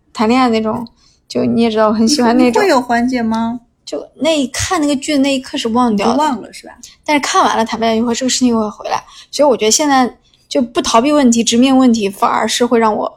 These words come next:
Speaker 1: 快速地脱-，脱离出来。就是
Speaker 2: 什么意思？
Speaker 1: 就是当你发现这个东西很，让你很痛苦，你不想去想，对不对？但你发现你运动也好，看电视也好，买东西也好，都看完之后，你都只是一瞬间，就瞬间这个问题还在的时候，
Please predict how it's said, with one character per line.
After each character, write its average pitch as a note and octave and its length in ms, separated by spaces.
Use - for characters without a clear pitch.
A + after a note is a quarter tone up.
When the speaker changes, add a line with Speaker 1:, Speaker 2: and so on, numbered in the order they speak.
Speaker 1:
快 C4+ 220
速 A3+ 140
地 A3 100
脱-， - 380
脱 - 180
离 A#3 100
出 - 160
来。 - 240
就 B3+ 140
是 A#3+ 120
Speaker 2:
什 G3 160
么 F3+ 100
意 F3 160
思？ - 380
Speaker 1:
就 C#4 80
是 B3+ 260
当 E4 180
你 A#3+ 60
发 C#4 160
现 D4 140
这 B3+ 60
个 B3+ 120
东 B3+ 120
西 B3+ 60
很， A3+ 120
让 A#3+ 160
你 A#3 80
很 G#3+ 140
痛 B3+ 160
苦， A#3 120
你 G3 80
不 G#3+ 120
想 G#3+ 160
去 G#3+ 120
想， A3 240
对 G#3 100
不 G3+ 60
对？ G3+ 200
但 C4+ 140
你 B3 60
发 B3 120
现 B3 160
你 - 340
运 B3 200
动 G#3 180
也 F#3 100
好， - 200
看 C4 260
电 A#3 180
视 A#3 200
也 G#3+ 40
好， A3 120
买 A#3 120
东 A#3 80
西 B3+ 60
也 A3+ 60
好， G#3+ 40
都 C#4 260
看 D#4+ 140
完 C#4 100
之 D4 80
后， C#4 140
你 A#3+ 120
都 C#4 120
只 B3 160
是 A3 80
一 A#3 80
瞬 B3+ 200
间， A#3+ 80
就 B3 80
瞬 B3 80
间 C4 80
这 C4 80
个 C#4+ 40
问 C4+ 80
题 A#3+ 80
还 G#3 100
在 B3+ 140
的 A3 80
时 A3 80
候， - 100